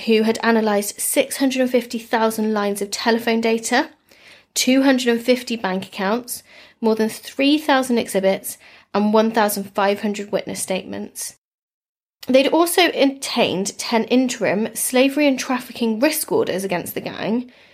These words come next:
And basically, I was trying to work out what this meant, but it's a, if you, it's almost like breaking your bail conditions. So if you then continue with the behaviours,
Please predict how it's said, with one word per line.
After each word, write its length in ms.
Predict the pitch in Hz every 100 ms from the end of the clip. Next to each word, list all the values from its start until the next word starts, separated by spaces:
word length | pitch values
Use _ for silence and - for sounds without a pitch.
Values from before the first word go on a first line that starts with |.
| _ _
And 220 | 226 226 226
basically, 1000 | 247 254 - - - 214 202 208 - -
I 220 | 208 226 - - -
was 140 | 240 -
trying 200 | 302 302
to 60 |
work 260 | 285 262 -
out 100 | 196
what 120 | 131
this 160 | 220 -
meant, 180 | 220 190
but 80 | 190
it's 220 | - -
a, 220 | 240 233 - _ - - _ _ 247
if 180 | 240 254
you, 300 | 262 262 262
it's 200 | 247 269
almost 180 | 277
like 160 | 269 -
breaking 280 | 233 226 226
your 100 | 220
bail 280 | 226 233 233
conditions. 680 | 240 240 - 262 285 330
So 100 | -
if 140 | 233 247
you 60 |
then 180 | 233 226
continue 500 | 226 226 - 233 220
with 140 | 208 208
the 40 |
behaviours, 880 | 214 220 226 214 - - 220 233